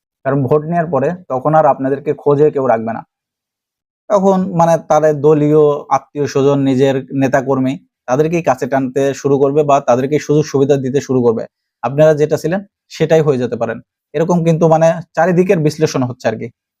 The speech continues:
নেগেটিভ পজিটিভ সব দিকে বিশ্লেষণ হচ্ছে এই নেতার কথায়। তিনি ঠাকুরগাঁয়ের সদর উপজেলার বিএনপি সভাপতি। তা তার এই কথার পরিপ্রেক্ষিতে কিন্তু এখন এলাকায় চাঞ্চল্যকর অবস্থার সৃষ্টি হয়েছে। এ-,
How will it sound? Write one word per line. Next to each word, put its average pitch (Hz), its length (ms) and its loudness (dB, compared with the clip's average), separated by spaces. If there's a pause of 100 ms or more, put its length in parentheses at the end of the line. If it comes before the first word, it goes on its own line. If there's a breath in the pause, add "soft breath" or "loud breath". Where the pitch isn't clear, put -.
(420)
নেগেটিভ 147 440 0
পজিটিভ 160 360 2
সব 151 200 -2
দিকে 175 180 -2
বিশ্লেষণ 156 440 -2
হচ্ছে 151 180 -2 (100)
এই 151 140 4
নেতার 135 240 -2
কথায়। 120 260 0
তিনি 143 260 -8
ঠাকুরগাঁয়ের 143 520 0 (440)
সদর 147 320 0
উপজেলার 143 440 0 (640)
বিএনপি 135 280 0
সভাপতি। 117 440 -2 (1000)
তা 110 80 0
তার 123 200 2
এই 151 140 2
কথার 147 300 0
পরিপ্রেক্ষিতে 143 500 -2
কিন্তু 151 240 -2
এখন 151 200 0 (400)
এলাকায় 135 340 0
চাঞ্চল্যকর 156 680 0
অবস্থার 147 380 -6
সৃষ্টি 147 240 -8
হয়েছে। 147 260 0 (460)
এ-, 123 160 -2